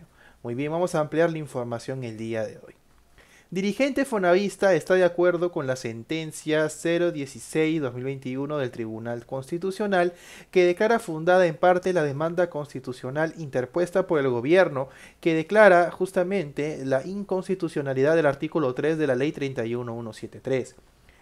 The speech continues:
Devolución de aportes. La situación de los ex contribuyentes al fonavi es tan grave que lo único que necesitan es que se haga justicia y de inmediato se inicien los pagos.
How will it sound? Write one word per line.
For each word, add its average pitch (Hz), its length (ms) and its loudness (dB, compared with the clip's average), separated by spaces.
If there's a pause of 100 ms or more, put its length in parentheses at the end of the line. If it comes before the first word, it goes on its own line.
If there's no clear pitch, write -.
(320)
Devolución 180 540 4
de 185 80 4
aportes. 165 580 2 (240)
La 175 140 6
situación 190 500 0
de 226 60 4
los 196 160 4
ex 214 180 -4
contribuyentes 170 600 -2
al 147 80 -2
fonavi 170 440 0
es 208 120 -4
tan 214 180 0
grave 170 400 4
que 165 140 -2
lo 170 100 0
único 220 260 0
que 196 140 -2
necesitan 170 460 -4
es 170 160 -10
que 180 100 0
se 147 160 -4
haga 160 160 2
justicia 170 720 0
y 151 140 -8
de 127 80 0
inmediato 147 640 4
se 127 140 -8
inicien 120 360 -12
los 110 160 -12
pagos. - 400 4